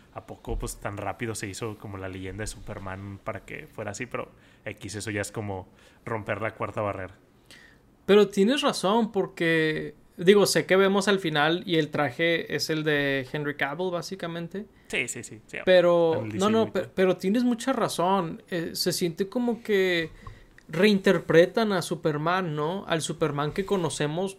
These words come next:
Speaker 2: pero no al Superman
Speaker 1: Ujú.
Speaker 2: que vive en el universo que él, ¿no? Sí, sí,
Speaker 1: Sí.
Speaker 2: sí, sí, eso es muy <laughs> cierto, la verdad.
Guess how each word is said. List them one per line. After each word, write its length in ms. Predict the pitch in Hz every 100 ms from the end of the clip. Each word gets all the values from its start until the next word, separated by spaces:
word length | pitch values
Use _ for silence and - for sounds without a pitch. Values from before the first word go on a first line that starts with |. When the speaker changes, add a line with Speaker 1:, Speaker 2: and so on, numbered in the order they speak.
| -
Speaker 2:
pero 200 | 170 151
no 100 | 143
al 100 | 127
Superman 440 | 185 185 170 151
Speaker 1:
Ujú. 60 | 143
Speaker 2:
que 120 | 175
vive 200 | 165 156
en 80 | 170
el 100 | 170
universo 460 | 160 147 135 131 160
que 240 | 147 139
él, 120 | 147 127
¿no? 220 | 127 151 - - - _
Sí, 180 | - -
sí, 220 | 175 -
Speaker 1:
Sí. 100 | 143 160 -
Speaker 2:
sí, 20 |
sí, 140 | - -
eso 180 | -
es 80 | 185
muy 160 | 180 180
<laughs> 120 | -
cierto, 300 | 208 160 -
la 100 | 160
verdad. 380 | 147 143 143 135